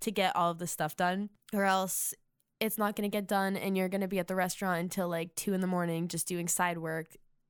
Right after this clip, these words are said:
and it's a whole thing. But the restaurant industry is an incredibly demanding industry, and so if you work in this industry and then literally go on to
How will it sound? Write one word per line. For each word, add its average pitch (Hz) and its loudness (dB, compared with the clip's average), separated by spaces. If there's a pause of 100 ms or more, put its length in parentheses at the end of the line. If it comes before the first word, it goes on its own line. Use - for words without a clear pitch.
(120)
and 156 -2
it's 139 -6
a 170 0
whole 165 2
thing. 156 -4
But 151 -2 (420)
the 202 4
restaurant 202 2
industry 240 -2
is 196 -2
an 202 0
incredibly 185 -2
demanding 165 0
industry, 170 -2
and 175 0
so 165 0 (300)
if 180 -2
you 240 4 (280)
work 190 2
in 202 0
this 185 0
industry 190 0
and 190 0
then 170 0
literally 180 2
go 196 2
on 170 0
to - -4